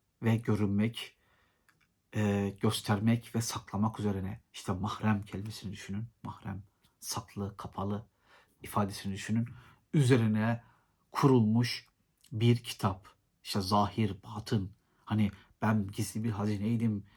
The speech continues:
bilinmek, görülmek istedim diye bir, e, kutsi hadisten bahsedilir ya. Bu, e, bilim-, en, e, şeyli söyleyeyim, en kolay ifadesi söyleyeyim.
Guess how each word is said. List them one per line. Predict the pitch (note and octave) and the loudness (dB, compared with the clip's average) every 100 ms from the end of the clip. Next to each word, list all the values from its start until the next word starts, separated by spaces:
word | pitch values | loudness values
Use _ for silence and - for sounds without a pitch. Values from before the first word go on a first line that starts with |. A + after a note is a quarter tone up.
| _ _ _ _ - | _ _ _ _ -2
bilinmek, | G#2+ G2 G#2 A#2+ | 2 2 2 0
görülmek | - G2+ G#2 A#2 | 2 2 2 0
istedim | - G#2+ G#2 G2+ | -2 -2 2 2
diye | G#2+ G#2+ | 2 2
bir, | A2+ G2 - - _ _ - | 2 0 -8 -20 _ _ -4
e, | G2+ F#2+ G2 F2 - - - - - | 0 0 0 -4 -6 -12 -14 -20 -6
kutsi | A#2 - - A2+ G2+ | -4 -2 0 0 0
hadisten | G#2+ G2+ - G2+ A2+ | 0 -2 -2 -2 -2
bahsedilir | - A2 G#2 D3 | -2 -2 2 4
ya. | C3 G2 F#2+ _ _ _ _ _ _ _ _ _ - - - - | 4 2 -2 _ _ _ _ _ _ _ _ _ -20 -20 -10 4
Bu, | B2+ B2 - - _ _ _ _ - | 8 8 4 -8 _ _ _ _ -4
e, | G#2 F#2+ - _ _ _ | 0 0 -4 _ _ _
bilim-, | - A#2 A#2+ A2+ A2 F2+ E2 - | -10 -2 2 2 2 -2 -8 -4
en, | B2+ C#3+ C3 B2 G2+ | 6 6 6 4 0
e, | - G2+ - | -4 -4 -4
şeyli | - G#2+ G2+ | -2 -2 0
söyleyeyim, | A2 G2+ G#2+ | 0 0 2
en | B2 A#2+ | 2 2
kolay | - G#2+ | 0 -2
ifadesi | G2+ G#2 - | -2 -6 -6
söyleyeyim. | - G#2+ B2 | -2 0 0